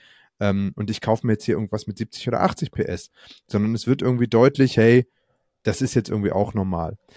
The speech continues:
Den zweiten Punkt, den ich aber sehe und den, der mich so richtig nervt, ist, und ich glaube, das hast du auch als Reaktion auf einen Kommentar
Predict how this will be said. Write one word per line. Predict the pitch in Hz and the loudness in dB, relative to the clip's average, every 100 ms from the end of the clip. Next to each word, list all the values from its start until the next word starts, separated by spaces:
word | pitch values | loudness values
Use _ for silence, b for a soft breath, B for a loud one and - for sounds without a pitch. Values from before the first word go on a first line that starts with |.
| b b b | b b b
Den | 110 | -6
zweiten | - 165 208 196 | 0 2 4 2
Punkt, | - 156 139 | 0 0 0
den | 127 | -2
ich | 127 113 | 0 0
aber | 110 101 | 2 4
sehe | 113 147 139 | 6 6 6
und | 110 | 4
den, | 117 104 104 - | 2 2 0 0
der | 101 | 4
mich | 131 - | 4 4
so | 117 | 4
richtig | 135 - 90 | 2 0 -10
nervt, | 92 104 - 131 | -4 -2 -2 -2
ist, | 151 - _ _ _ _ _ _ - | -2 -4 _ _ _ _ _ _ -8
und | - 104 | -2 0
ich | |
glaube, | - 123 | 4 4
das | 123 113 | 4 2
hast | 127 - | 0 0
du | 110 | 0
auch | 123 | 0
als | 107 107 - | -2 -4 2
Reaktion | 110 110 - 165 | 2 4 4 4
auf | 110 | 4
einen | - 107 | 0 -2
Kommentar | 107 117 107 123 123 | -2 -4 -2 2 4